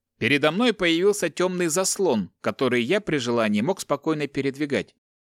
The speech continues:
Создать более сложные техники у меня не получалось.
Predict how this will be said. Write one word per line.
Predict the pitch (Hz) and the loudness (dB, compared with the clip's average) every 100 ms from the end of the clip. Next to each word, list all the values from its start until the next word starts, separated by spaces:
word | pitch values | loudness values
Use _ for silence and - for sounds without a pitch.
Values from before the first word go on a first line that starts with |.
| _ _ _ _ | _ _ _ _
Создать | - 127 123 165 185 | -4 0 2 2 2
более | 160 160 151 | 2 2 2
сложные | - 196 175 131 | 2 0 2 0
техники | 113 120 - 104 92 95 - | 0 -2 -2 -6 -4 -4 -2
у | |
меня | 110 135 147 | 0 0 -2
не | 147 | -2
получалось. | 147 156 - 123 82 - | -2 -2 -2 -2 -2 -8